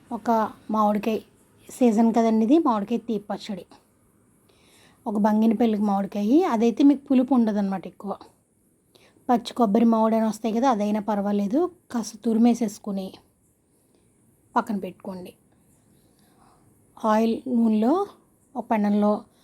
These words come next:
ఒక టూ స్పూన్స్ ఆయిల్ వేసుకుని కొద్దిగా జీలకర్ర, ఆవాలు కూడా చిటపటమన్నాక ఒక కప్పు మామిడి తురుము. దీనికి పుల్ల మామిడికాయ కన్నా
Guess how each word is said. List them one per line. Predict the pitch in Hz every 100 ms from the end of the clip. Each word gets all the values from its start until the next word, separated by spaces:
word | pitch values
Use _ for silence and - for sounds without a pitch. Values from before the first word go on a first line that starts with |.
| _ _ _ -
ఒక | 208
టూ | 247 240
స్పూన్స్ | - 226 220 220
ఆయిల్ | 196 208
వేసుకుని | 208 196 - 190 185 - _ _ _ _ _ _ _ _
కొద్దిగా | 247 208 214 185
జీలకర్ర, | 208 196 214 220 220
ఆవాలు | 208 208 202
కూడా | 220 302 403 - _ _ _ _ _ _ _ -
చిటపటమన్నాక | 262 - 208 202 196 185 175 202 196 - _ _ _ _ _ _ _ -
ఒక | 254 233 240
కప్పు | 240 359 415 - 262
మామిడి | 226 214 208
తురుము. | 202 190 - - _ _ _ _ _ _ _ _ _ _ _ _ _ - _ _ _ - 214
దీనికి | 240 220 311
పుల్ల | 262 226 233
మామిడికాయ | 240 226 233 226
కన్నా | 220